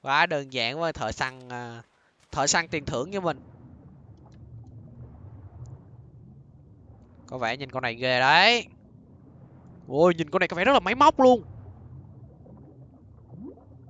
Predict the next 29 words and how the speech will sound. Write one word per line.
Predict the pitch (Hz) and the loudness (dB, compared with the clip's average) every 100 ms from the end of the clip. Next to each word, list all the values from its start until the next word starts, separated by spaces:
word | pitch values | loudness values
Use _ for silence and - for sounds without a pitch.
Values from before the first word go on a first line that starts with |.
| - - - - - - - | -20 -20 -20 -20 -20 -20 0
Ngon. | 143 175 208 240 - - - - - - - - - - - - - - - - _ 87 - 95 - - - - - - - - - | 6 8 8 6 0 -20 -20 -20 -20 -20 -20 -20 -20 -20 -20 -20 -20 -20 -20 -20 _ -20 -20 -20 -20 -20 -20 -20 -20 -20 -20 -20 -18
Mười | - 151 151 | -8 -4 -4
ngàn, | 160 156 156 156 - - | -2 0 0 -2 -20 -20
hai | - 170 180 | -2 0 6
mươi | 220 | 6
mốt | 285 | 6
ngàn | 202 156 | 2 2
máu. | 156 180 247 254 - | 2 4 4 2 2
Ê, | 240 233 | 2 2
hai | - 208 | -6 -2
mươi | |
mốt | 220 | 0
hay | 247 | 0
hai | 196 202 | 0 0
trăm | 202 | 2
năm | 196 190 | -2 0
mươi | 190 151 | 0 0
vậy? | 170 - - - - - - - - - - - - - - - - | -4 -14 -20 -20 -20 -20 -20 -20 -20 -20 -20 -20 -20 -20 -20 -20 -6
Hai | 196 220 | 6 6
trăm. | 233 233 - - - - - - | 6 0 0 -10 -20 -20 -20 -14
Hai | - 147 | -10 -8
mươi | 147 | -8
mốt | 156 190 | -6 -8
ngàn | 175 127 | -8 -16
năm | 131 | -16
trăm | 127 147 | -8 -8
hay | 147 | -8
hai | 143 143 | -16 -16
trăm? | 143 | -14